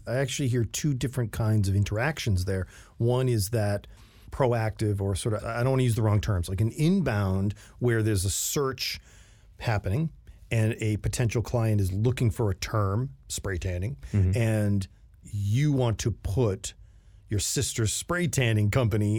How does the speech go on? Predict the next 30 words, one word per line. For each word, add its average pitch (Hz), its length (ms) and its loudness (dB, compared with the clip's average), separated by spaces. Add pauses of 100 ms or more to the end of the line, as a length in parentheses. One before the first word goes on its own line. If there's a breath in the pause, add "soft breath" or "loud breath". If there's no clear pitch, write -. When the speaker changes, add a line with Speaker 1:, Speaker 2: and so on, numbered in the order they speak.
Speaker 1:
in 113 160 2
front 147 460 0
of 117 80 0
that 113 180 0
potential 104 380 0
client 107 500 0
and 120 140 0
get 113 180 0
them 117 140 2
down 107 280 2
into 107 200 0
that 95 200 -4
pathway. - 640 -4
Speaker 2:
Exactly. 95 540 0 (320 loud breath)
Speaker 1:
But 120 160 0
then 131 160 0
there's 113 200 2
the 120 100 2
reverse, 110 720 0
which 107 140 -2
is 101 100 0
a 107 80 2
little 113 180 2
bit 107 160 0
more 107 220 0
of 95 60 0
an 98 100 0
outbound 113 480 2
effort 104 320 0
of 101 320 0